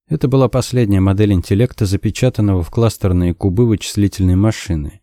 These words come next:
производил поиск. Удивился, как быстро после того, как люди исчезли, природа стала восстанавливаться. У него было много времени. Иногда выходил на поверхность, смотрел, как горы покрылись зеленью,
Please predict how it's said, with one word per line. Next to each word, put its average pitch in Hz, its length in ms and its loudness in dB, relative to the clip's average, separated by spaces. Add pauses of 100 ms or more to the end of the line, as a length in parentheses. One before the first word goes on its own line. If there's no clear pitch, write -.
(440)
производил 131 640 0
поиск. - 580 -4 (380)
Удивился, 151 500 0
как 113 240 0
быстро 135 360 0
после 113 360 -4
того, 123 380 0
как 110 240 -4
люди 104 260 0
исчезли, 120 560 0
природа 131 400 2
стала 117 320 0
восстанавливаться. 110 1040 -2 (680)
У 107 60 2
него 110 260 2
было 104 220 2
много 107 340 2
времени. 80 560 -2 (280)
Иногда 120 440 2
выходил 123 440 2
на 113 100 2
поверхность, 110 640 -2
смотрел, 104 580 0
как 85 220 -2
горы 104 320 2
покрылись 101 560 0
зеленью, 87 640 -2